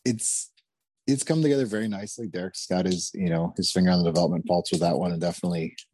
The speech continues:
um, I'm very happy with it. It's, it's one that I did not expect it to come together quickly.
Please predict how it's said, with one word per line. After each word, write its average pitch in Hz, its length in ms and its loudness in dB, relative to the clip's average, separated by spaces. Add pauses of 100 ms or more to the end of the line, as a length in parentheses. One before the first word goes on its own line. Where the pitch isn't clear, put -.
um, 80 480 -4 (1300)
I'm 101 220 6
very 90 260 4
happy 73 320 -4
with - 140 -2
it. - 180 -4
It's, - 140 -6
it's - 240 -4
one 175 180 2
that 165 100 0
I 160 260 -2 (840)
did 104 200 4
not 92 200 6
expect - 320 0
it - 80 2
to - 80 -10
come 82 120 -2
together 80 280 0
quickly. 117 400 0